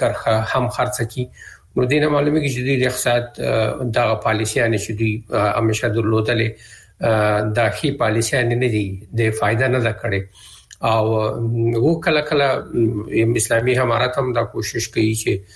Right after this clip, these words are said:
اه، تیر حد پورې دا مشکلات د تفاهم له لارې حل شي. خو بیا هم، اه، کله چې د فشار خبره شي، اه، نو، اه، اسلامي امارت دا اپشن په لاس کې لري چې، اه، وکولای شي،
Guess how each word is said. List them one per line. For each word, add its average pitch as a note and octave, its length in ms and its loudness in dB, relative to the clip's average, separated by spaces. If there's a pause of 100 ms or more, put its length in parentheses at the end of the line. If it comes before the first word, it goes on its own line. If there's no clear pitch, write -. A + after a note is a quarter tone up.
(300)
اه، A2 180 2
تیر A2 240 0
حد G#2+ 220 0
پورې A2+ 360 0
دا G#2+ 140 2
مشکلات A2 680 -2
د A2+ 40 0
تفاهم A2+ 500 0
له A2 240 2
لارې G2+ 60 0
حل C#3+ 220 -2
شي. E3 240 -2 (360)
خو C3 160 -2
بیا C#3+ 180 2
هم، D#3 220 -2
اه، B2 760 0
کله A#2+ 240 0
چې A2 260 0 (180)
د A2+ 100 0
فشار B2+ 340 0
خبره A#2+ 400 0
شي، A2+ 280 -2 (480)
اه، G#2+ 260 2
نو، G#2+ 400 2
اه، G#2+ 460 2
اسلامي G#2+ 360 2
امارت A2 420 0
دا A2+ 100 2 (240)
اپشن A#2 340 0
په A2+ 100 -2
لاس A#2 240 0
کې - 100 -8
لري A2+ 340 2
چې، G#2 260 0 (500)
اه، G#2+ 520 0
وکولای A2 600 2
شي، A2+ 420 0